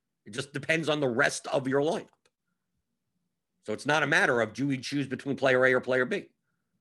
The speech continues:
So what, which player did, are you prioritizing in this specific lineup for this specific contest? You already have other slots filled in. Do I need points or do I need leverage? Do I need projection? Do I need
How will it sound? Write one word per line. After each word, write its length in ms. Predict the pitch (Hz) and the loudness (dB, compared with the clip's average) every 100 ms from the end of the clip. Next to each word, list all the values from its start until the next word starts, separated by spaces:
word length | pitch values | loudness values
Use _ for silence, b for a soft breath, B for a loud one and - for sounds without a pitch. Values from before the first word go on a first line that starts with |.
| _ _ _ _ _ | _ _ _ _ _
So 140 | - | -8
what, 280 | 92 120 - _ | -2 -2 -2 _
which 280 | 85 117 - | -6 -6 -4
player 440 | 113 117 131 127 - _ _ _ _ _ _ | 0 2 2 -2 -10 _ _ _ _ _ _
did, 220 | 123 127 - - | 2 2 0 2
are 100 | 131 | 4
you 120 | 135 | 4
prioritizing 720 | 139 143 143 147 160 143 123 | 4 6 6 6 4 4 2
in 100 | 113 | 0
this 180 | 156 202 | 0 0
specific 540 | - 247 - 285 277 | -2 -2 2 2 2
lineup 480 | 294 262 247 247 247 _ _ - | 4 6 6 4 0 _ _ -4
for 100 | 120 | 0
this 200 | 156 160 | 0 0
specific 420 | 190 208 180 180 | -2 0 -2 -2
contest? 640 | 202 196 - 85 - - _ _ _ _ | -2 -2 -2 -12 -14 -20 _ _ _ _
You 100 | 110 | 2
already 180 | 143 165 | 4 6
have 220 | 180 180 | 4 4
other 220 | 165 180 | 4 4
slots 340 | 180 190 185 - | 4 2 0 0
filled 280 | 196 190 202 | 2 4 4
in. 280 | 110 87 - _ _ _ _ _ _ _ _ _ | 2 -4 -18 _ _ _ _ _ _ _ _ _
Do 120 | 117 135 | 0 0
I 40 | |
need 180 | 139 135 | 0 0
points 360 | 175 190 226 | 2 2 2
or 60 | 143 | -2
do 180 | 127 135 | 0 0
I 20 | |
need 160 | 123 110 | 0 0
leverage? 460 | 87 - _ - _ _ - | -4 -8 _ -20 _ _ -8
Do 80 | |
I 60 | 107 | -4
need 100 | 110 | -4
projection? 560 | 110 107 160 - 160 143 | -4 4 4 4 -4 -2
Do 120 | 117 | 0
I 80 | 110 | 0
need 260 | 110 104 | -2 -6